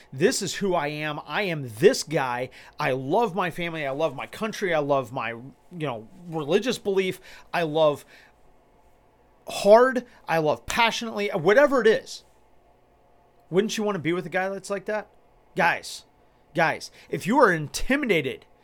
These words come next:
if you are intimidated by a woman that says, "I am strong. I don't need you. I want you. I choose you. But I am strong. I am independent. I can stand on my own. My chin is held high.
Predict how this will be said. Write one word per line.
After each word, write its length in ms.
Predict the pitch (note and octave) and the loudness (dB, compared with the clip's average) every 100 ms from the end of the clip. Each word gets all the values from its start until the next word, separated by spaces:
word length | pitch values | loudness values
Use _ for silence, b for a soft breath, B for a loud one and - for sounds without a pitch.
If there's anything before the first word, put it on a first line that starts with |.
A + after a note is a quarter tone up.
| b | b
if 160 | - C3+ | -10 -4
you 100 | A#3+ | 0
are 140 | C4+ | 2
intimidated 580 | F3+ C#3+ G#3+ C4+ A3 E3+ | 0 -4 -4 2 4 4
by 140 | C#3 D#3 | 4 2
a 60 | |
woman 320 | C#3+ G#3+ F#3+ D3 | 2 -2 -2 -4
that 160 | D3+ | -6
says, 320 | - G#3+ D#3+ - B B | 0 2 0 -4 B B
"I 120 | F#3 | -4
am 180 | F#3+ D3+ | -2 -2
strong. 800 | - - - D3 E3+ E3 A2+ F2 - _ b b b - | -4 -6 -6 -2 2 2 -2 -10 -20 _ b b b 0
I 100 | F#3 | 0
don't 340 | F#3+ A#3 - | 2 -2 -2
need 520 | D#3 C#3 G3+ G#3 C3 | -6 -2 0 0 -2
you. 260 | D#3+ F3 F3 E3 | 0 2 0 0
I 180 | D#3+ | 0
want 560 | C#3+ B2 D3 F#3 F3+ - | 0 -4 -4 -4 -4 -6
you. 160 | E3 C3+ | -6 -4
I 160 | D#3 D#3+ | -4 -4
choose 760 | - - - F3+ A3 F3 - | -6 -10 -6 -4 -4 -6 -10
you. 360 | D3 D3+ A#2 - _ _ _ _ _ _ _ _ _ _ _ _ _ | -6 -6 -6 -12 _ _ _ _ _ _ _ _ _ _ _ _ _
But 120 | E3 | 0
I 140 | D#3 D3+ | 0 0
am 120 | A2 | -4
strong. 720 | - - D#3 E3 D#3+ G#2+ F2 - b b | -6 -6 -2 2 2 -2 -10 -20 b b
I 100 | D#3+ | -10
am 140 | A#2+ - | -8 -8
independent. 600 | G3+ - - F3+ D3+ A#2 | -2 -2 -2 -4 -4 -4
I 120 | F#3 | -6
can 140 | D3+ B2 | -6 -10
stand 460 | - - F#3 F#3+ | -10 -8 -6 -4
on 60 | E3 | -4
my 180 | C#3+ C#3 | -4 -2
own. 220 | E3 C3+ | -4 -4
My 180 | D#3 E3 | -6 -6
chin 340 | - F3 F#3 | -8 -8 -6
is 160 | F3 - | -8 -6
held 220 | F3 C3 | -6 -6
high. 320 | E3+ E3+ | -2 0